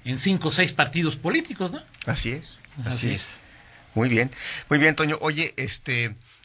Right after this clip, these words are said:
Speaker 2: y, y bueno, nada más, eh, comentar, ya, ya después lo, lo, lo haremos. Habrá que,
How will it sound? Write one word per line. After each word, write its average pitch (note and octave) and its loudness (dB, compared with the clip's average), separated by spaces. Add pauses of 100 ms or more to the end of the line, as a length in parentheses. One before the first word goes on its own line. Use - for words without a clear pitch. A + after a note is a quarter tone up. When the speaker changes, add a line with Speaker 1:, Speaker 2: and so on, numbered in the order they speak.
Speaker 2:
y, C3+ -2
y D3 -6
bueno, E3+ -2
nada F3 0
más, - -6 (100)
eh, A#2+ -12
comentar, C#3+ 0
ya, E3+ 2
ya D3 0
después D3+ -6
lo, A#2 -4
lo, G2+ -6
lo G#2+ -6
haremos. B2+ -4
Habrá B2+ -2
que, C#3 0